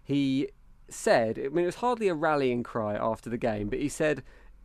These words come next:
in response to Brighton securing their future in the Premier League, "The financial implications are massive,"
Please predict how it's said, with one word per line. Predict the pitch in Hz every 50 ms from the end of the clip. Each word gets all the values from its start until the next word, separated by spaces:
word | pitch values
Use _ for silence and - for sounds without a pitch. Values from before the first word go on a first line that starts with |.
| - - - - -
in | - 139 147 139
response | 135 131 123 - - 147 139 127 - -
to | -
Brighton | 104 - 139 135 127 120 113 120
securing | 110 - - - 135 139 131 120 117 113 110
their | 110 117 113
future | - 123 131 127 - -
in | 113
the | 113
Premier | - - 123 117 110 107
League, | 107 107 107 107
"The | 110 131
financial | - - - 185 190 202 226 226 220 - - 208 196
implications | - 196 170 - 170 - - 180 180 175 - - 175 170 160 139
are | 156 151 151
massive," | 143 147 147 143 120 - - - - 78 -